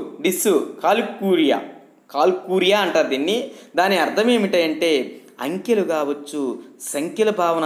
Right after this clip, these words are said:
అర్థం చేసుకోవడంలో వైకల్యం ఉంటే దాన్ని ఏమంటారంటే మొత్తానికి గణిత సంబంధమైన వైకల్యం ఉంటే దాన్ని ఏమంటారంటే dyscalculia అనడానికి అవకాశం ఉంటుంది. కొంతమంది ఏం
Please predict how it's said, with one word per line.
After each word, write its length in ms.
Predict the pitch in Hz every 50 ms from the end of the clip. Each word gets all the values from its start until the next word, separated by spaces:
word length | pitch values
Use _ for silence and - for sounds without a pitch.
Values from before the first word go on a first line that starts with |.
| 143 131
అర్థం 260 | 120 - - - 190 202
చేసుకోవడంలో 600 | 196 196 175 165 170 - - 165 156 156 151 151
వైకల్యం 480 | 139 120 120 131 - 175 180 180 175 160
ఉంటే 200 | 151 143 147 151 147
దాన్ని 240 | 131 131 127 120 120
ఏమంటారంటే 680 | 131 147 156 143 151 139 127 127 127 127 120 127 135 127 117 110 - - - - _
మొత్తానికి 500 | - 170 165 - - 160 165 196 202 208
గణిత 280 | - - - 156 156 208
సంబంధమైన 640 | 202 202 220 214 214 214 214 214 208 208 202 196 190
వైకల్యం 420 | 175 165 160 - 170 165 165 156
ఉంటే 160 | 151 151 156
దాన్ని 220 | 123 139 127 127 131
ఏమంటారంటే 500 | 143 143 139 - 135 131 127 - 143 131 120 107 - - - - - 143
dyscalculia 840 | 180 185 - - - 139 131 139 139 - - 135 135 135 131 135 139 135 135
అనడానికి 340 | 127 120 123 127 123 123 123
అవకాశం 380 | 117 113 120 117 113 - 117
ఉంటుంది. 360 | 117 107 117 117 120 123 120 110 101 - - - - _ _ _ -
కొంతమంది 440 | 127 131 127 127 120 123 135 139
ఏం 100 | 135 131